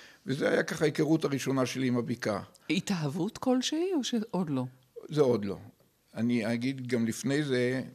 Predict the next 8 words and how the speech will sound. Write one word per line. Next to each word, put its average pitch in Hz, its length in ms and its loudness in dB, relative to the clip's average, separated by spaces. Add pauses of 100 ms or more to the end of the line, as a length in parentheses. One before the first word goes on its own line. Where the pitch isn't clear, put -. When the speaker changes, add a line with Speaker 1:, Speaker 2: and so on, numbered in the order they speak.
(220)
Speaker 1:
תנועת 120 300 0
המושבים 117 640 0 (240)
בזמנו 107 460 -2
עשתה, 113 640 -2
אה, 104 240 -4
סיורים 113 600 -2 (600)
לבני 110 280 0
נוער, 113 200 2